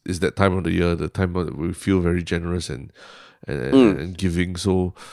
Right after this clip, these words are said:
Speaker 1: we also try to do a little something for you guys, the audience, right?
Speaker 2: Yeah, actually, we got,
Speaker 1: So
Speaker 2: we got, we, we got
Speaker 1: Yeah.
Speaker 2: two things. Sh-,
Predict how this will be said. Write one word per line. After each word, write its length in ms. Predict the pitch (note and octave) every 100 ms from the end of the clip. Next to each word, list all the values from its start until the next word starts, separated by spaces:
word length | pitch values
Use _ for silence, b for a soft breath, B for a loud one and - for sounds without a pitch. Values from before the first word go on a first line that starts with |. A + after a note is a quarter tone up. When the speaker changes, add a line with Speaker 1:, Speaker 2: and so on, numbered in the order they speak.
| B
Speaker 1:
we 60 | -
also 140 | B2+ D#3+
try 160 | E3
to 60 | C3
do 160 | C3
a 60 | A#2+
little 180 | A2 B2
something 360 | - A2 A2+
for 140 | G#2+ F#2+
you 220 | F#2 C#3
guys, 460 | C3 A2+ F#2+ F2+ -
the 100 | A#1
audience, 640 | E2 F2+ F2 D#2+ - - - _ _ _ _ _
right? 140 | - F#2+
Speaker 2:
Yeah, 240 | A#2 F#2+ - - -
actually, 200 | A#2+ F#3
we 120 | B2
got, 100 | G#2+
Speaker 1:
So 40 | F2+
Speaker 2:
we 120 | G#2+
got, 140 | A2 - -
we, 200 | G2 G2 -
we 180 | C#2 G2+
got 100 | G2+
Speaker 1:
Yeah. 80 | E2+
Speaker 2:
two 140 | C#3+
things. 260 | - A#2+ F2
Sh-, 220 | - F#2+